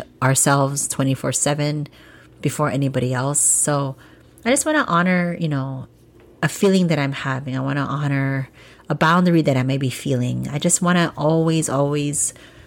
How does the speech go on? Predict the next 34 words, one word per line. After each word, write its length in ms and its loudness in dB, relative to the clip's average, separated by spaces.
put 160 0
myself 360 2
first 380 -2
in 80 -2
situations 1120 0
that 260 -2
make 220 0
sense. 600 0
Obviously, 520 2
as 80 0
a 60 0
parent 380 0
and 120 -2
a 40 0
wife, 460 0
you 140 -4
have 120 2
to 80 2
compromise. 680 2
You 80 2
may 80 4
not 160 2
always 540 0
put 120 -2
yourself 380 0
first, 480 -2
right? 320 -2
Loved 240 2
ones 540 0
oftentimes 720 0
have 240 -4
to 100 -4
come 320 0
before 680 2